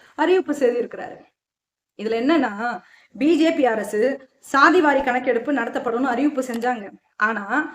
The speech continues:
அந்த கணக்கெடுப்பு எப்போ நடத்தப்படும்? ஐம்பது சதவீதம் என்கிற உச்சவரம்பு அதிகரிக்கப்படுமா? எப்போ தனியார் நிறுவனங்கள்ல இடஒதுக்கீடு அமுல்படுத்தப்படுமா? இது போன்ற பல கேள்விகள் இங்க நம்ம கிட்ட இருக்கு.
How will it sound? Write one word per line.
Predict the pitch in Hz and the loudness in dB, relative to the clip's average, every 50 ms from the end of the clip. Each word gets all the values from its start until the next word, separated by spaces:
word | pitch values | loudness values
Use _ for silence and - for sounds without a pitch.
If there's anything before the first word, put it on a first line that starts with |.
| - - - - - - | -18 -20 -20 -20 -18 -6
அந்த | - - 302 330 370 | 0 4 4 4 4
கணக்கெடுப்பு | 370 294 294 349 415 - 403 381 370 - 359 330 | 4 4 2 2 2 2 2 0 2 2 4 4
எப்போ | 285 269 - 403 381 | 4 4 2 2 2
நடத்தப்படும்? | 320 269 262 269 269 240 262 247 247 247 - - - - - - - - - _ _ _ _ _ _ _ _ _ _ - | 2 2 0 -2 -4 -4 -4 -4 -4 -6 -10 -12 -18 -20 -20 -20 -20 -20 -20 _ _ _ _ _ _ _ _ _ _ -8
ஐம்பது | - 185 240 330 370 330 359 302 | -4 0 2 4 4 4 2 0
சதவீதம் | 294 285 269 269 320 311 339 330 320 302 - | 0 0 2 2 2 2 2 2 2 0 0
என்கிற | 254 247 269 262 262 262 | 0 0 2 2 2 2
உச்சவரம்பு | 247 247 262 - - 330 294 269 262 247 226 214 233 302 370 - - - - - - | 0 -2 -4 -4 0 0 2 2 0 0 0 0 0 -2 -2 -2 -6 -14 -16 -8 -4
அதிகரிக்கப்படுமா? | 214 247 311 320 339 330 320 311 277 - - 226 214 214 214 226 269 311 330 320 - - _ _ _ _ _ _ _ - | -2 0 2 4 4 4 2 0 -2 -2 -4 -4 -4 -4 -2 0 0 0 0 -2 -6 -14 _ _ _ _ _ _ _ -4
எப்போ | 247 262 269 381 381 | -2 0 2 2 2
தனியார் | 269 294 269 294 339 359 359 320 | 4 4 4 4 6 6 6 6
நிறுவனங்கள்ல | 320 320 302 285 294 294 277 285 277 269 269 269 277 302 302 | 6 6 6 4 2 4 4 4 2 2 0 0 0 -2 0
இடஒதுக்கீடு | 269 254 302 320 311 302 294 - 254 226 - - - 240 | 0 0 0 0 0 -2 -2 0 0 0 0 0 0 2
அமுல்படுத்தப்படுமா? | 247 285 311 285 269 - - 247 240 226 208 208 214 208 226 262 302 311 302 - - _ _ - | 2 4 4 4 2 0 -2 -6 -6 -6 -6 -6 -6 -4 -2 -2 -2 -2 -4 -6 -12 _ _ 0
இது | 262 294 302 349 | 2 4 4 4
போன்ற | 349 285 277 277 262 262 233 247 285 285 - | 4 2 2 2 2 2 2 2 2 2 2
பல | - 269 285 320 381 403 - - | 4 6 6 6 4 2 0 0
கேள்விகள் | - 302 285 285 262 247 226 226 247 294 330 320 - | 0 0 0 0 0 -2 -2 -2 -2 -2 -2 -4 -8
இங்க | 247 233 233 | -8 -8 -8
நம்ம | 220 214 208 208 | -8 -8 -8 -10
கிட்ட | 196 196 - 247 | -10 -10 -8 -8
இருக்கு. | 220 175 180 - - - | -8 -8 -10 -14 -16 -18